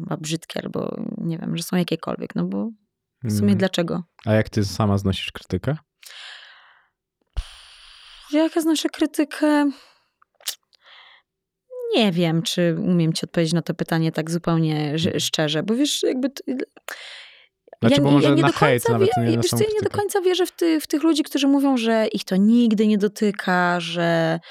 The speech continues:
Speaker 1: e, to ich kompletnie nie obchodzi. Ja, bo ja z racjonalnego punktu widzenia do-, wiem, że opinia nie świadczy o mnie, tylko o tym człowieku, którą wypowiada,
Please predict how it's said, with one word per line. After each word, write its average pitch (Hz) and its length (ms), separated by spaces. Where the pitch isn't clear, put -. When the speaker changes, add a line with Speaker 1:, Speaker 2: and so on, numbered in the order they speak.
Speaker 1:
e, 190 60
to 190 140
ich - 60
kompletnie 214 420
nie 202 100
obchodzi. 180 760
Ja, 233 160
bo 233 100
ja 262 120
z 269 60
racjonalnego 277 580
punktu 285 300
widzenia 285 280
do-, 277 200
wiem, 311 380
że 220 140
opinia 208 440
nie 202 140
świadczy - 380
o 220 40
mnie, 226 160
tylko 214 160
o 202 40
tym 214 140
człowieku, 185 340
którą - 240
wypowiada, - 480